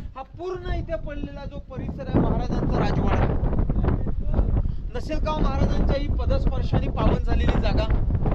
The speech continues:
तर आज आम्ही असे लाखो शिवभक्त पाहतो की आल्या आल्या इथली माती सुद्धा कपाळी लावून जातात. तर वारकरी संप्रदायामध्ये सांगितलं जातं. सांगितलं जातं ना,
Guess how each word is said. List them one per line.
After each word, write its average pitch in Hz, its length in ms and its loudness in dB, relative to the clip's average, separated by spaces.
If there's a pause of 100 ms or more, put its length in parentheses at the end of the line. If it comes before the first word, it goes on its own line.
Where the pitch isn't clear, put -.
(640)
तर 294 80 0
आज 339 420 4
आम्ही 349 220 4
असे 320 360 4
लाखो 381 560 4
शिवभक्त - 540 2
पाहतो - 840 2 (340)
की - 60 4
आल्या - 260 0
आल्या - 320 2 (140)
इथली - 400 2
माती - 400 4
सुद्धा - 320 4
कपाळी - 480 2
लावून - 180 -2
जातात. - 280 0
तर - 760 0
वारकरी - 400 -4
संप्रदायामध्ये - 760 4
सांगितलं - 420 4
जातं. - 720 2
सांगितलं - 380 -2
जातं - 120 0
ना, - 160 2